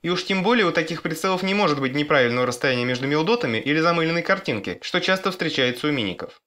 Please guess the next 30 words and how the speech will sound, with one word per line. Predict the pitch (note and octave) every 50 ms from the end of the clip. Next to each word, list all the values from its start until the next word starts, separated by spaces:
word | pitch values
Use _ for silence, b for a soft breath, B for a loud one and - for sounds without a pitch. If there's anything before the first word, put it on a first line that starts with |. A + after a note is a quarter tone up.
| _ _ _ _ _ _ _ _ _ _
Но | - F3
в | F3 -
целом, | - C4+ C4 G#3+ D3+ G2+ G2
с | - -
этим | A#3 A#3+ A#3+ A3+ G3
двойным | E3+ E3+ F3 F3+ G3 F#3+
милдотом | F#3 F3+ F3+ F3 F#3+ F#3 F#3 F3+ E3
вполне | - - F#3+ F#3+ F#3+ F3 D3
можно | C#3 C3 B2+ D3 D#3+
смириться, | D#3 G3 G3+ A#3 A#3+ A#3 - G3+ F#3 F#3 -
если | F3+ F#3 F#3 - F#3+
у | F3+
вас | F3+ F#3
только | F#3 - F#3 F3+ - F3+
один | E3 D#3 B2 A2+ A#2+ A#2+
прицел. | - C#3+ D3 - - F2 - - - _
Но | - D#3+
если | F#3+ G3 - F#3+
у | F#3
вас | F#3+ F#3 -
несколько | G3+ G#3 A3 G#3+ - F#3 D3 E3
винтовок, | C#3+ C3+ B2+ A2+ G#2+ F#2+ F2 F2 E2 - -
и | C#3+
на | D3 D#3
каждой | D#3 D#3 G3+ G3+ F3+ F#3+ F3+
стоит | - - E3+ D#3+ D#3 D#3+
оптический | D#3 D#3 - D#3+ C#3 - - - C#3
прицел | - C#3 B2+ A#2+ B2+ B2+ A2+
с | -
милдотом, | - C#3 D3 D3+ G3 A3 - A#2+ G2+ -